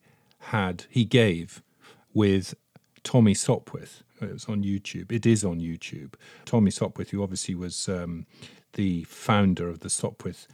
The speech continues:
uh, company that designed and built the Sopwith Camel in the First World War. And he was, he lived to a hundred, so he, this was in the seventies or eighties, this interview.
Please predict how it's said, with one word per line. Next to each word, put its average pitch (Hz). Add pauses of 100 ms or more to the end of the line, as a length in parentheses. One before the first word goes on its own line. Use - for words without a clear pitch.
(260)
uh, 95
company 92
that -
designed 95
and 87
built 98
the 90
Sopwith -
Camel 90
in 82
the 78
First -
World 82
War. 82
And 95
he 101
was, -
he 120
lived 139
to 101
a 90
hundred, 101
so 98
he, 98
this 101
was 95
in 92
the 85 (360)
seventies 92
or 90
eighties, 87
this -
interview. -